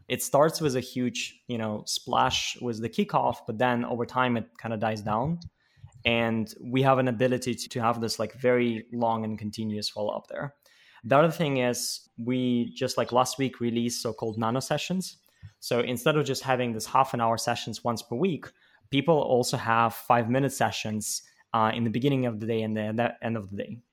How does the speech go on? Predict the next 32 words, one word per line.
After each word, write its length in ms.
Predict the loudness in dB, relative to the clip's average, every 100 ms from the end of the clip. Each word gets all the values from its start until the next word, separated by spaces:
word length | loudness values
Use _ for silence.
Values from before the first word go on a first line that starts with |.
| _ _
So 280 | -6 -2 -2
they 160 | -2
can 200 | -2 -4
do 140 | -2 -2
a 60 |
quick 300 | -2 -4 -4
check-in 420 | -4 -4 -2 -6 -6
and 120 | -8
check 220 | -10 -8
out. 340 | -10 -10 -16 _ _ _ -6
And 120 | -2
you 80 | 0
can 100 | 0
essentially 380 | 4 2 2 -4
follow 240 | 0 4
up 180 | 4 4
with 160 | -4 0
them 180 | 0 0
on 120 | -4
the 60 |
goals 300 | -4 -4 -4
there 200 | -8 -8
too, 280 | -8 -14 -18 -20 _ _ _ -8
especially 520 | -2 2 0 2 0
if 120 | 0
they 100 | 0
wanna 300 | 0 0 -2
build 340 | -2 0 0 -2
habits. 720 | -2 -2 0 -2 -4 -14 -16 _ _ _ _ -2
And 340 | 0 -2 -4
those 180 | -4 -2
habits 400 | -2 -2 -4